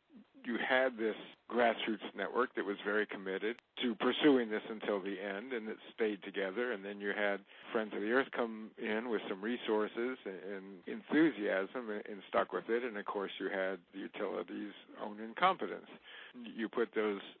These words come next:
three things together, uh, and this is the outcome you can get.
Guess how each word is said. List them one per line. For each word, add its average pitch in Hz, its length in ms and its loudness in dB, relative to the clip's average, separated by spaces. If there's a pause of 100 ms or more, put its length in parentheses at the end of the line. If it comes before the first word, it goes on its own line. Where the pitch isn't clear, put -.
(260)
three 127 180 2
things 113 340 0 (140)
together, 123 540 4 (520)
uh, 110 260 -2
and 110 140 -4
this 117 220 -4
is 117 180 0 (280)
the 120 140 2
outcome 120 400 4
you 117 120 -4
can 113 180 -8
get. 156 220 2